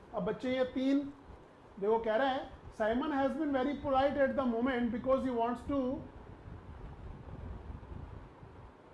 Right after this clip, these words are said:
make a good impression।"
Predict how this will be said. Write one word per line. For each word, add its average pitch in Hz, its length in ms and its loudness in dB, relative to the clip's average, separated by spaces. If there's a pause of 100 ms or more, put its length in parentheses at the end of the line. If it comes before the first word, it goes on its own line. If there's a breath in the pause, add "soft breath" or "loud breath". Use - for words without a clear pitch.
(1200)
make 269 220 0
a 262 140 4
good 233 120 4
impression।" 226 540 2